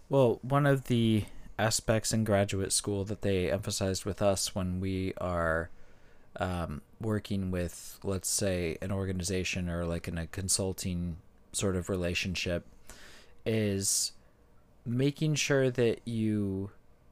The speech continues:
co-own the, like,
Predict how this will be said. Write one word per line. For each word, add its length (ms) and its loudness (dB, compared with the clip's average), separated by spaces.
co-own 840 4
the, 280 0
like, 380 -2